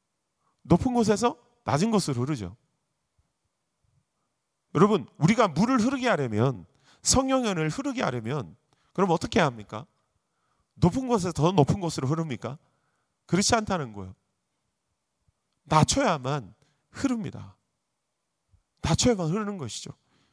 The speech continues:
이것이 바로 영적인 소통의 제 원리라는 거예요. 낮춰야만 흐릅니다. 예수님께서는 지금 이 말씀 하시는 거예요. 예수님께서는 바로 우리에게 이 말씀을 가르쳐 주시는 거예요.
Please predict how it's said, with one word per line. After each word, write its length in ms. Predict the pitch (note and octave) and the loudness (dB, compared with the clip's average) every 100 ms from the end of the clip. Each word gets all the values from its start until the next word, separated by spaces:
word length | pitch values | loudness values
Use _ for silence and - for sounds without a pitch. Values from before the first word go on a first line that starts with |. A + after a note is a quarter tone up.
| _ _ _ - - | _ _ _ -20 -6
이것이 280 | F3 C4 - | 6 6 6
바로 440 | G#3+ E3+ F#3 C3+ F#2+ _ _ _ A2 | 4 2 2 -2 -6 _ _ _ 4
영적인 440 | F3 G#3+ A#3+ F#3 | 4 4 -2 -2
소통의 600 | D#3+ A3 - E3+ C#3 F3 - _ _ _ _ _ _ | 0 0 0 0 -2 -4 -8 _ _ _ _ _ _
제 180 | - D3 | -4 2
원리라는 480 | G#2 C#3+ D3 G2 G2+ | 4 4 0 -8 -16
거예요. 260 | - G#2+ A2 _ _ _ _ _ | -20 -20 -20 _ _ _ _ _
낮춰야만 600 | C3 D3 - A#3+ G3 D3 | 2 2 4 0 0 0
흐릅니다. 480 | G#3 A3 A#2+ G2+ G#2 _ _ - | 0 -2 -6 -12 -18 _ _ 0
예수님께서는 560 | D3+ G3+ B3 A#3 F#3 E3 | 2 2 -2 -4 -4 -4
지금 180 | E3 E3+ | -4 2
이 60 | |
말씀 320 | C4 C4 B3 | 4 4 2
하시는 360 | G3 - D#3+ A2+ | -2 -4 -8 -12
거예요. 160 | F#2+ A#2+ _ _ _ _ _ _ - | -16 -20 _ _ _ _ _ _ 4
예수님께서는 720 | G3 B3 A#3 G3+ - A3+ E3 | 4 4 0 0 2 2 2
바로 240 | - F3 | 4 6
우리에게 380 | D3 F3 E3+ G#3+ | 6 2 0 -2
이 100 | - | 0
말씀을 360 | D4+ B3+ - A#3 | 2 2 2 -2
가르쳐 300 | D3+ B2+ F3+ | 0 -2 -2
주시는 340 | C3 - B2+ | -4 -6 -6
거예요. 120 | F2+ | -8